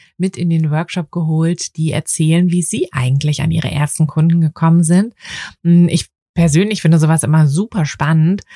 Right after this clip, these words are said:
einfach auch von den anderen so ein bisschen zu lernen. Und ich finde, es hilft uns auch, ähm, zu sehen, dass es eben alles kein Hexenwerk ist. Ja, oft sind es ja die einfachsten Wege,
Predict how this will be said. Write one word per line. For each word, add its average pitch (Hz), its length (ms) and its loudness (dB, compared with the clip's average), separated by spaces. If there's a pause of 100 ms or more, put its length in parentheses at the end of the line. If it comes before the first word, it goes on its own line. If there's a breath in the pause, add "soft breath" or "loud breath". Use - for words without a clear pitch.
(260 loud breath)
einfach 160 640 0
auch - 180 -4
von 156 100 2
den 156 140 2
anderen 165 300 2
so 151 80 2
ein - 20 0
bisschen 151 240 0
zu 151 100 -4
lernen. 156 440 0
Und 160 240 0 (320 loud breath)
ich - 120 -8
finde, 190 180 4
es - 220 -4
hilft 214 460 -4
uns 262 300 -6
auch, 175 500 -4
ähm, 165 580 0
zu - 140 -6
sehen, 175 560 0
dass 165 240 -4
es 175 140 -6
eben 165 240 -2
alles 165 300 -2
kein 165 200 -2
Hexenwerk 147 720 -4
ist. - 260 -14
Ja, 165 240 -2
oft 170 160 -6
sind 190 160 0
es 180 120 -4
ja 170 120 -2
die 156 140 -4
einfachsten 185 680 -4
Wege, 175 640 0